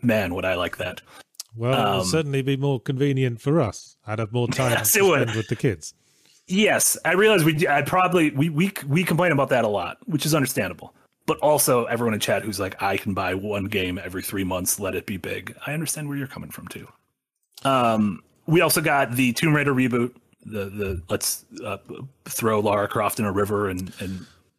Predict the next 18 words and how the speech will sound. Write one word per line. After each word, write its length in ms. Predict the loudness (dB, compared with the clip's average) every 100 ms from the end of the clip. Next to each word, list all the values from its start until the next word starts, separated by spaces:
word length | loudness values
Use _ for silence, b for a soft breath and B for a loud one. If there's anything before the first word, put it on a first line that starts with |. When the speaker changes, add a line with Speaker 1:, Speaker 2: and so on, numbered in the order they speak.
| _ -4
Speaker 2:
Yeah, 480 | 0 0 0 0
Speaker 1:
sta- 320 | -2 -2 -2 -2
Speaker 2:
yeah. 80 |
Speaker 1:
stab 340 | -2 0 0 2
her 140 | 0
with 160 | 0 0
all 140 | 0
sorts 380 | 2 2 0 0
of 160 | -4 -4
<laughs> 20 |
branches. 600 | -4 0 0 0 0 0
What 120 | 2
did 100 | 4
you 80 | 4
think 140 | 2 2
of 60 |
that 120 | 0
one? 140 | -2